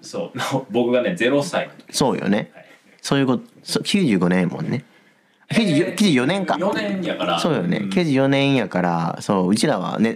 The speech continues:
Speaker 2: 覚えて、覚えていないっていうのはあるけど、
Speaker 1: 覚えてない。うん。
Speaker 2: やっぱね、あの、大体こういう災害が時間とともに忘れられ、忘れられていくっていうのがあるから、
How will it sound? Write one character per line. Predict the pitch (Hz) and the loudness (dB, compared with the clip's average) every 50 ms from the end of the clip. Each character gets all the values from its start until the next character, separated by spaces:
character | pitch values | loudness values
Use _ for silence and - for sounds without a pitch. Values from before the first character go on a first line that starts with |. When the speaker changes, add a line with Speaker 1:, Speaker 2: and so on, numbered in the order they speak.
| - | -2
Speaker 2:
覚 | - 110 110 104 120 120 | -4 -2 0 0 0 0
え | 101 | 2
て、 | 104 98 95 | 0 0 0
覚 | 101 107 104 110 120 | 0 0 0 2 0
え | 120 | 2
て | 117 - | 2 2
い | 175 | 2
な | 185 196 | 2 0
い | |
っ | 196 | -2
て | - - | -4 -6
い | - | -6
う | |
の | - | -6
は | - 80 - - 92 | -6 -6 -6 -4 -2
あ | - | -2
る | 87 85 | -2 -2
け | - - | -2 -2
ど、 | - - | -2 -2
Speaker 1:
覚 | - - | -2 -4
え | |
て | |
な | |
い。 | |
う | 87 | -6
ん。 | 85 - - - - - - - _ _ _ _ | -8 -12 -18 -20 -20 -20 -20 -20 _ _ _ _
Speaker 2:
や | - 117 | -6 -6
っ | 107 | -6
ぱ | - - 185 85 - 165 165 - 175 - - | -4 -4 -2 -2 -2 -2 -2 -2 -4 -4 -2
ね、 | 98 104 101 98 - - _ _ _ _ _ _ _ _ _ - | 0 0 0 -2 -4 -8 _ _ _ _ _ _ _ _ _ -4
あ | - 95 90 | -2 -2 0
の、 | 85 85 82 82 82 80 80 80 82 85 87 - - _ - | 0 0 0 0 0 -2 -2 -2 -2 -4 -4 -6 -8 _ -10
大 | - - - 143 131 131 | -8 -6 -4 -4 -4 -2
体 | - 131 127 123 123 123 - - - - | 0 2 2 2 2 2 0 -4 -6 -2
こ | - 120 | 0 2
う | 123 123 | 2 4
い | 127 | 2
う | 120 | 2
災 | - 127 120 120 117 | 0 0 0 0 0
害 | 117 113 113 113 110 | 0 0 0 0 0
が | 110 110 110 110 104 - - _ _ _ _ _ _ _ _ _ _ - | 0 0 0 -2 -4 -6 -12 _ _ _ _ _ _ _ _ _ _ 0
時 | 110 104 113 | 2 2 2
間 | 117 - 127 127 131 127 123 123 | 0 0 0 0 0 0 0 0
と | 123 123 | 0 0
と | 120 - 143 | 0 0 0
も | 131 113 98 | 2 2 2
に | 90 85 82 80 | 2 2 2 0
忘 | 98 107 - - - 117 | 0 0 -2 -2 0 0
れ | - | 0
ら | - 127 | 0 0
れ、 | 131 - 139 - - - | 0 -2 -4 -4 -6 -10
忘 | - - - - 143 | -6 -4 -2 0 0
れ | 120 | 0
ら | 113 | 0
れ | 120 120 | 0 -2
て | 120 110 98 | -2 0 0
い | 92 82 | -2 -2
く | - - - 95 | -2 0 0 0
っ | |
て | - - - - | 0 -2 -4 -4
い | - | -2
う | |
の | - - | -2 0
が | - - | 0 -2
あ | 87 | -2
る | 87 | -2
か | 87 - - | -4 -4 -4
ら、 | - 147 - | -4 -4 -6